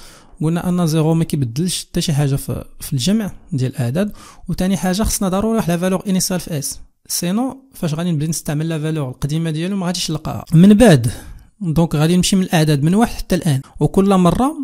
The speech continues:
هاد الاعداد غادي يكونوا عندي في واحد الفاريابل اللي هو اي. في المرحله الاولى غادي يكون اي كيساوي واحد، جوج، ثلاثة، حتى ل N. قلنا ان اشاك فوا خصنا ناخذ لا فالور دو اي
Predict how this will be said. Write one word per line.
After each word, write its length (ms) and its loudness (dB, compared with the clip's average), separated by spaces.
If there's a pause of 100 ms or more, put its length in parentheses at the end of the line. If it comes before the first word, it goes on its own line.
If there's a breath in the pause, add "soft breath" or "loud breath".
(180)
هاد 140 2
الاعداد 600 0
غادي 240 0
يكونوا 320 0
عندي 500 -2
في 140 -14
واحد 160 -2
الفاريابل 440 0
اللي 160 0
هو 160 2
اي. 220 -6 (640 soft breath)
في 100 -6
المرحله 340 -2
الاولى 220 0
غادي 160 -2
يكون 180 -2
اي 140 -10
كيساوي 340 -2
واحد، 340 -4 (240)
جوج، 480 0
ثلاثة، 420 -2
حتى 340 -6
ل 60 -2
N. 220 -2 (640 soft breath)
قلنا 360 4
ان 120 2
اشاك 360 -2
فوا 180 0
خصنا 260 0
ناخذ 280 0
لا 120 2
فالور 260 2
دو 120 4
اي 280 -2